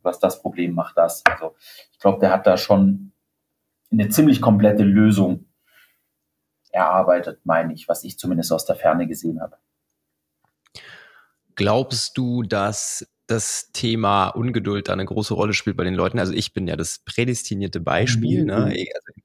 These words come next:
Speaker 2: Training bin ich super geduldig, ne? Und weiß genau, okay, wenn ich jetzt drei Monate trainiere, dann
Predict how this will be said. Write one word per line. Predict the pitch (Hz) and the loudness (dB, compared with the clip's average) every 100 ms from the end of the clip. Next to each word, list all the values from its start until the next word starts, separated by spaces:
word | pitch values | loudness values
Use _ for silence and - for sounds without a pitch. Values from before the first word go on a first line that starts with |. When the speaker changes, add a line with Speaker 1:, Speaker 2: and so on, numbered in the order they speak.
| - | -6
Speaker 2:
Training | 110 135 143 | -2 0 0
bin | 127 113 | 0 -2
ich | 107 | -2
super | 120 113 95 | -4 -2 -2
geduldig, | 87 113 160 180 | -2 -2 -2 -4
ne? | 107 120 | -4 -2
Und | 95 107 98 | -2 -4 0
weiß | 98 117 - | 0 0 -2
genau, | 104 107 123 107 | -2 0 2 0
okay, | 104 131 131 | 0 0 0
wenn | 110 107 | 0 -2
ich | - | -2
jetzt | 104 - | -4 -4
drei | - 104 | -2 0
Monate | 113 110 104 | 2 0 -2
trainiere, | - - 110 110 | -4 -6 -4 -2
dann | 104 | -2